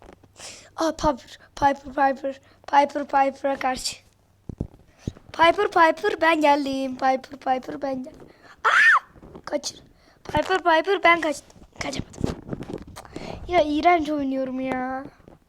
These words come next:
İğrenç oynuyorum. Karakter çıkartmaya çalışalım mı? Deneyelim mi?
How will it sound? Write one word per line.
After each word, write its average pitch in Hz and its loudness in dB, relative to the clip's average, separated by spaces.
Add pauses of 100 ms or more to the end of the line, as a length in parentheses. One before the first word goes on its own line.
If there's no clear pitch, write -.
(2750)
İğrenç 294 0
oynuyorum. 269 -2 (1400)
Karakter 294 2
çıkartmaya 320 -2
çalışalım 320 -2
mı? 254 -8 (3500)
Deneyelim 269 -4
mi? 277 -12